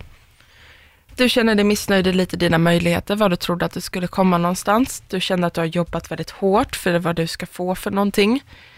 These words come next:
Men att du trodde att det skulle öppna upp sig mer. Och det känns som att du har blivit lite huggen i ryggen i den här situationen.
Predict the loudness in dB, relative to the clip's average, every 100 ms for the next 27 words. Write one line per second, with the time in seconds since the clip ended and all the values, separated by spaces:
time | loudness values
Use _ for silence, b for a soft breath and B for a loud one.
0 | B B B -4 4 4 4 2 2 2
1 | 0 -4 _ _ _ _ _ _ _ _
2 | -2 -2 -2 -6 -4 0 0 2 -2 0
3 | -2 -4 -8 -4 -4 -2 -2 -2 -4 -2
4 | 0 0 -2 -8 -18 _ _ _ _ _
5 | _ _ _ _ _ _ 0 2 2 2
6 | 0 0 0 -2 -2 -8 -4 -2 -2 2
7 | 0 0 0 0 0 -4 -8 -20 -20 _
8 | _ _ _ 0 2 4 2 2 2 2
9 | 0 0 -2 -2 0 -2 0 0 -2 -4
10 | -6 -2 -2 0 0